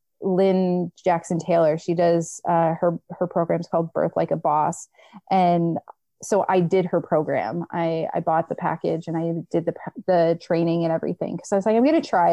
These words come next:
it." It sounded really interesting. So I was doing the hypnobirthing techniques and I was feeling great. I was like, "Yes, like, I can do this." I was feeling really empowered,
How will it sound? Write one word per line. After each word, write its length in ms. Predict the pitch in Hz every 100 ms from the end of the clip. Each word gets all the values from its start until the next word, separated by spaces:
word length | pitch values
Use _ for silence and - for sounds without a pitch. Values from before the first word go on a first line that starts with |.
| 170
it." 120 | - - _ _ _ _ _ _ _ _ _
It 100 | 214
sounded 320 | - 190 196
really 240 | 190 185 180
interesting. 560 | 165 - 160 - 175
So 160 | 175 165
I 80 | 196
was 160 | 240
doing 460 | 208 214 220 226 220 _ _ _ _
the 60 | 196
hypnobirthing 600 | 220 220 202 196 202 196
techniques 480 | 196 190 175 185 - -
and 260 | 185 180 -
I 220 | 160 170
was 200 | 220 277 - -
feeling 580 | 185 185 180 190 185 -
great. 480 | - 156 151 - - - _ _ _ _ _
I 100 | 190
was 120 | 214
like, 140 | 185 - -
"Yes, 640 | 170 170 196 - 170 - -
like, 180 | 165 156 -
I 140 | 254
can 340 | 277 170 127
do 240 | 160 208 262
this." 560 | 269 277 285 - - - _ _ _ -
I 160 | - 202
was 180 | 185 -
feeling 380 | 190 180 175
really 260 | 165 240 262
empowered, 760 | 254 - 190 190 190 190 190